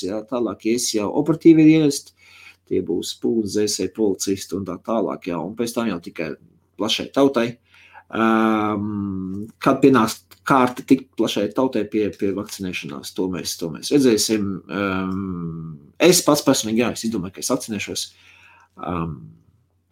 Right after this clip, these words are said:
kāpēc? To es jau stāstīju, jau, jau šodien iepriekšējos raidījumos, neatkārtošos vairāk, ok? Tā, bet būs tur priekš, ka būs vairāk skatītāji.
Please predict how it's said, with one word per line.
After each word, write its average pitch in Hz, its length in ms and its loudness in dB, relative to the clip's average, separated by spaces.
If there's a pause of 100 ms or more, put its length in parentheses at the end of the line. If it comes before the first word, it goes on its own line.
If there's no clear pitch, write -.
kāpēc? 139 400 6
To 139 160 8
es 131 80 4
jau 110 80 0
stāstīju, 92 380 -4
jau, 98 160 -4
jau 95 160 -6
šodien 120 320 2
iepriekšējos 117 400 0
raidījumos, 123 560 -2
neatkārtošos 117 580 -2
vairāk, - 320 -10
ok? - 140 4 (1200)
Tā, 123 160 4 (800)
bet 135 160 6
būs 185 220 6
tur 165 100 6
priekš, 170 400 4
ka 131 80 0
būs 127 240 2
vairāk 139 160 4
skatītāji. 120 480 0